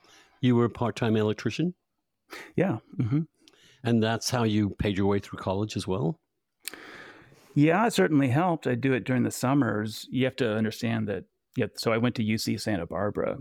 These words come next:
Speaker 2: and I think tuition was eight hundred dollars per term. And my dad helped me out with it.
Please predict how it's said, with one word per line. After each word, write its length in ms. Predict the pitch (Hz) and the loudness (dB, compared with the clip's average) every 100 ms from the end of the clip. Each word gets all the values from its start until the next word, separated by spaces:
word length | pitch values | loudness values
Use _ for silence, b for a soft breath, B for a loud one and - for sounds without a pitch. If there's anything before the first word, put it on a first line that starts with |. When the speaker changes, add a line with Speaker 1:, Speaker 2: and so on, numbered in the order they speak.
| - _ _ 110 | -12 _ _ -6
Speaker 2:
and 500 | 98 87 69 - - _ - | -4 -4 -4 -8 -12 _ -8
I 80 | 107 | -4
think 260 | - - - | -2 -2 -2
tuition 560 | - 101 110 - 120 | -2 0 0 2 2
was 120 | 101 - | 2 0
eight 200 | 110 113 | -2 2
hundred 260 | 123 110 104 | 2 2 0
dollars 720 | 98 101 113 120 117 - - _ | 0 0 0 0 -2 -6 -10 _
per 140 | - | -6
term. 500 | 98 - 113 127 170 - _ b b b b b _ | -4 -2 0 0 -2 -4 _ b b b b b _
And 140 | 131 131 | 2 2
my 100 | 123 | 2
dad 340 | 113 92 95 | 2 0 0
helped 220 | 107 98 | -4 -4
me 140 | 101 92 | -4 -4
out 320 | 90 - - _ - | -6 -8 -10 _ -20
with 180 | - - | -14 -8
it. 180 | 58 | -10